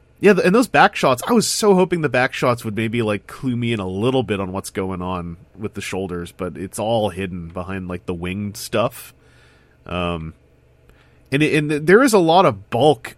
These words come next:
everywhere. And my one concern, basically my, my biggest concern with this is if you pose, if you, if you combine them into Raiden and you pose him, does stuff just start decoupling everywhere?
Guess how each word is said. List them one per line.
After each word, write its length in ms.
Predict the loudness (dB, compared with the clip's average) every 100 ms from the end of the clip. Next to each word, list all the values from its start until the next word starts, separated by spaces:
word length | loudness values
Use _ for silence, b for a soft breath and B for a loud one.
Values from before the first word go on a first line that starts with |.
| _
everywhere. 640 | -8 -4 -2 -2 0 0 0
And 140 | -2 0
my 160 | 4
one 380 | 4 6 4 2
concern, 760 | -2 -4 -2 0 0 0 -2 4
basically 320 | 4 4 2
my, 180 | 0 -2
my 140 | -2 -2
biggest 300 | 0 0 0
concern 340 | -2 0 0
with 160 | -2 -2
this 220 | -4 -4
is 360 | -2 -2 -4 -8 b b b b b b _ _ -4
if 160 | -2
you 160 | 0 -2
pose, 540 | -4 -2 2 4 2 0
if 100 | -6
you, 140 | -8 -6
if 160 | -6
you 60 | -6
combine 480 | -6 -6 0 2 2
them 140 | 0
into 220 | -2 0 0
Raiden 640 | 2 2 2 -2 -6 -8
and 120 | -6 -4
you 100 | -4
pose 460 | -2 4 4 4
him, 360 | 0 -4 -4 -10 b b b b _ -6
does 180 | 0 2
stuff 440 | 0 2 2 0 -2
just 200 | -4 -4
start 600 | 0 2 2 0 -10 -4
decoupling 720 | -4 -4 -6 -4 -2 -2 -4
everywhere? 640 | -6 -6 -8 -8 -12 -14